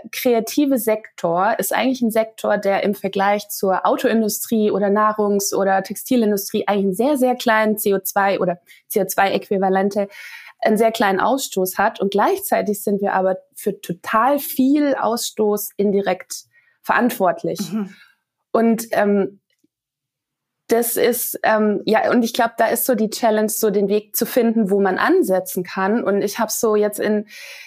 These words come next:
Speaker 1: ich, ich glaub, ich hab irgendwie super viel ausprobiert. Deswegen ist es bei mir irgendwie auch so zum Teil, sag ich mal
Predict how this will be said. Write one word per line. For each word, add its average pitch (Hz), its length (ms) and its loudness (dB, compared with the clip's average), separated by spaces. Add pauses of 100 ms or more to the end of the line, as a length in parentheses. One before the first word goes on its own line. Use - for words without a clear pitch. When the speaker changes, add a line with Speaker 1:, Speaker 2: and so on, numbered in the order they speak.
(600)
Speaker 1:
ich, - 200 0
ich 233 120 -2
glaub, 262 200 4
ich 285 160 0
hab 240 140 0
irgendwie 247 260 2
super 254 300 0
viel 240 240 0 (100)
ausprobiert. 254 560 0
Deswegen 233 320 0
ist 247 160 0
es 277 140 -6
bei 240 100 -2
mir 240 220 2
irgendwie 220 260 2
auch 208 140 0
so - 160 -2
zum 240 200 0
Teil, 226 460 2
sag 214 160 2
ich 214 140 -8
mal 196 340 2